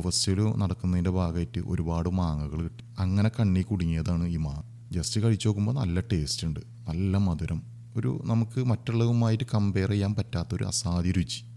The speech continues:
അങ്ങനെ കുറേ വെറുതെ ഇരുന്ന് കഴിച്ചു നോക്കി, കുറേ ജ്യൂസ് അടിച്ചും കുടിച്ച്, വെറൈറ്റി എന്തെങ്കിലും പിടിക്കാന്ന് വിചാരിച്ചു. അപ്പോൾ അങ്ങനെ ആലോചിച്ച് നോക്കുമ്പോൾ പാലാണുള്ളത്. പാലും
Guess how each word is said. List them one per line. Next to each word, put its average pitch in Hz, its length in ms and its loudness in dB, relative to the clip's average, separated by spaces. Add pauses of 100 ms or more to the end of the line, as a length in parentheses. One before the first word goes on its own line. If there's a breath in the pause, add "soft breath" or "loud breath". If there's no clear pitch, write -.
(140)
അങ്ങനെ 113 240 4
കുറേ 123 140 2 (200)
വെറുതെ 95 280 2
ഇരുന്ന് 107 200 4
കഴിച്ചു 87 280 2
നോക്കി, 92 200 -4 (280)
കുറേ 92 260 0
ജ്യൂസ് 90 260 2
അടിച്ചും 87 300 0
കുടിച്ച്, 76 240 -6 (260)
വെറൈറ്റി 101 460 4
എന്തെങ്കിലും 117 260 2
പിടിക്കാന്ന് 87 380 0
വിചാരിച്ചു. 80 220 -2
അപ്പോൾ 120 120 -4
അങ്ങനെ 139 200 2
ആലോചിച്ച് 101 300 2
നോക്കുമ്പോൾ 92 340 -2 (380)
പാലാണുള്ളത്. 82 680 0 (120)
പാലും 120 460 0